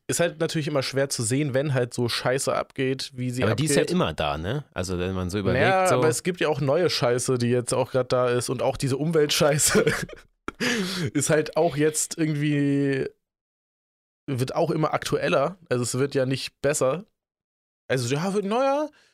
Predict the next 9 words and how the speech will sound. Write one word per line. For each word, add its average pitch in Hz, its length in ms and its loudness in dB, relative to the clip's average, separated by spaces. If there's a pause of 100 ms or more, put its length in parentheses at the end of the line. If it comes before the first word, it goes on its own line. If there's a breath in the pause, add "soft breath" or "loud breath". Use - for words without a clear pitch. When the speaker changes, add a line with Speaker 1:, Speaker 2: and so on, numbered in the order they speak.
(240 soft breath)
Speaker 1:
Naja, 220 160 0
das 196 160 -4
stimmt 233 220 -2
auch 208 140 2
nicht 196 140 -4
ganz. - 440 -2
Speaker 2:
Ja, 269 80 2
immerhin 95 320 0
schon, 117 200 0